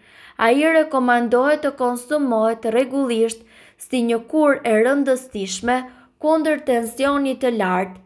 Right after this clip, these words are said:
Qarkullimi i gjakut. Panxhari ka tendencën të hap enët e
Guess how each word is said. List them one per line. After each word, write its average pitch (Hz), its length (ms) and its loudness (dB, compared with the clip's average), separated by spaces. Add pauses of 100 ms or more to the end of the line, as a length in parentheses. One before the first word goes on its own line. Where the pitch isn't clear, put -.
(400)
Qarkullimi 262 800 2
i 220 80 -4
gjakut. 196 640 -4 (360)
Panxhari 269 720 2
ka - 140 0 (100)
tendencën 247 800 -2
të 233 160 0
hap 277 380 0
enët 262 420 -2
e 220 80 2